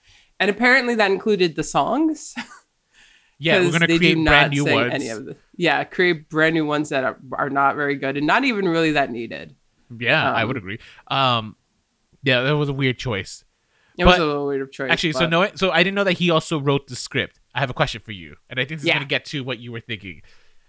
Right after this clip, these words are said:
Speaker 1: Okay.
Speaker 2: I think I told Eddie that my theory is that in the original script and what he tried to film was that Tiger Lily and Wendy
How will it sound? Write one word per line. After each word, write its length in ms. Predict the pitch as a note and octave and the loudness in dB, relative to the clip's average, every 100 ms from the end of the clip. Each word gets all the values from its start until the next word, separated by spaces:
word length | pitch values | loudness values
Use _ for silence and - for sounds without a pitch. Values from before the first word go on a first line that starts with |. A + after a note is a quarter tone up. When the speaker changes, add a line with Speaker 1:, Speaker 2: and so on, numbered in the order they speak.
| _ | _
Speaker 1:
Okay. 120 | F3 | 4
Speaker 2:
I 220 | C#3 G3 F3+ | 6 6 2
think 340 | D#3 A2+ G#2+ | -2 -4 -4
I 160 | C#3 D#3+ | 0 0
told 180 | F#3+ E3 | 0 -2
Eddie 240 | D#3 B2+ | -2 -4
that 200 | A2+ A#2+ | -4 -6
my 260 | C3+ C3 D#3+ | -2 0 0
theory 400 | E3+ D3+ C3 B2 | -2 -4 -4 -4
is 160 | A#2+ A#2 | -4 -2
that 280 | A#2 G#2+ - | -2 -2 -6
in 140 | D3+ C#3 | -10 -6
the 120 | C#3 | -4
original 300 | C#3+ D#3+ G#3 | -4 -2 -4
script 420 | - E3 C#3 - - | -2 -2 -2 -4 -6
and 100 | B2+ | -4
what 140 | A2+ | -6
he 100 | C#3+ | -8
tried 220 | - C#3 | -6 -4
to 40 | F3 | -2
film 460 | - A3 F3 E3 - _ _ _ - | 2 4 4 2 -8 _ _ _ -6
was 240 | C3+ C3 | -2 0
that 140 | C3 B2+ | -2 -4
Tiger 400 | - C#3 C#3 D#3 | 0 0 2 0
Lily 460 | D3+ C3+ B2+ C3 - | 2 2 0 -2 -4
and 180 | B2 A2+ | -6 -4
Wendy 600 | A#2+ A#2 G2+ G2+ G2+ | -4 -4 -6 -6 -8